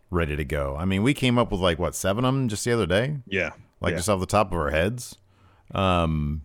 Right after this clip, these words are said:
Speaker 1: I mean,
Speaker 2: Well,
Speaker 1: they
Speaker 2: I mean, I think, I think it's a situation where there are stories in place and matches that would, uh, inevitably, seemingly lead, uh,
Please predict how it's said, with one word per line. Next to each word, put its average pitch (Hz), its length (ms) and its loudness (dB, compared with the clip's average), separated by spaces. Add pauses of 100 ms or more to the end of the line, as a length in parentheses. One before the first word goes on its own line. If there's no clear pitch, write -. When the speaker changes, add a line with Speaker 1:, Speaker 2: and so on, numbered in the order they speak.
(480)
Speaker 1:
I 202 80 -2
mean, 214 120 4
Speaker 2:
Well, 175 120 12
Speaker 1:
they 160 80 8
Speaker 2:
I - 20 6
mean, 170 160 6
I 165 80 10
think, 160 240 4
I 120 60 6
think 123 180 0
it's 101 80 2
a 92 60 -6
situation 95 600 -4
where 90 120 -2
there 90 180 0
are 85 60 -4
stories 92 500 -4
in 85 80 -10
place 92 360 -4
and 82 100 -10
matches 87 380 -6
that 87 140 -2
would, 82 220 -8 (500)
uh, 85 240 -4
inevitably, 90 600 0
seemingly 92 400 -4
lead, 110 300 0 (540)
uh, 85 220 -2